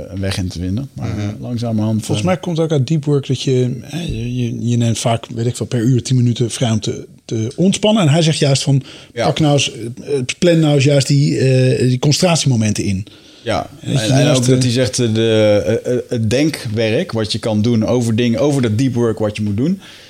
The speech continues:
Speaker 1: Denk dat nou eens na, eh, in de auto. Ga niet op je telefoon zitten of dingen luisteren, maar gewoon denk die problemen door. Of dat je in de tram zit of in de boodschappen doet.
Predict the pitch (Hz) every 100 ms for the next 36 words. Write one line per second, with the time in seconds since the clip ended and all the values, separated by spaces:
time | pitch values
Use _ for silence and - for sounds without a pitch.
0 | - 104 123 123 123 120 113 110 101 90
1 | 120 117 113 - 98 101 101 95 110 110
2 | 98 110 104 92 82 110 107 107 - 110
3 | 101 110 107 104 101 101 92 95 - 101
4 | 110 107 101 101 107 - 107 98 104 104
5 | 98 120 110 131 120 117 117 110 101 123
6 | 143 139 127 123 117 - 123 123 117 113
7 | 110 113 110 107 107 110 127 - 139 135
8 | 160